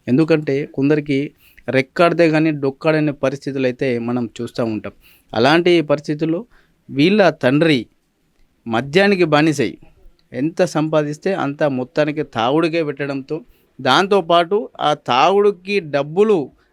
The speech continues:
అందకపోవడంతో వాళ్ళ తల్లిపైన, వాళ్ళ బాబు పైన మద్యం మత్తులో ఎన్నో ఆక్రోశాలకు పాల్పడ్డాడని చెప్పవచ్చు. అరే, వీళ్ళ పరిస్థితి చూడండి ఎంత బాధగా ఉందండి. ఒకటే చెప్పాలంటే సరే, బ-, మా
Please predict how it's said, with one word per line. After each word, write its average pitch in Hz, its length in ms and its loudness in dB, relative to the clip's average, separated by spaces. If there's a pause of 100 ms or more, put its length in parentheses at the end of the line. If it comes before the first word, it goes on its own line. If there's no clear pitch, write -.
అందకపోవడంతో 175 960 -2 (380)
వాళ్ళ 135 280 0
తల్లిపైన, 151 640 -4
వాళ్ళ 127 440 -2
బాబు 127 360 0
పైన 147 360 -2 (440)
మద్యం 156 540 -2
మత్తులో 170 480 0 (280)
ఎన్నో 196 280 -2
ఆక్రోశాలకు 190 640 0
పాల్పడ్డాడని 151 680 -4
చెప్పవచ్చు. 123 440 -8 (460)
అరే, 185 200 4
వీళ్ళ 175 260 6
పరిస్థితి 175 500 2
చూడండి 165 400 6
ఎంత 135 420 4
బాధగా 147 480 2
ఉందండి. 139 500 0
ఒకటే 147 560 2
చెప్పాలంటే 151 680 -2 (300)
సరే, 226 280 2
బ-, 120 380 4 (360)
మా 98 400 -4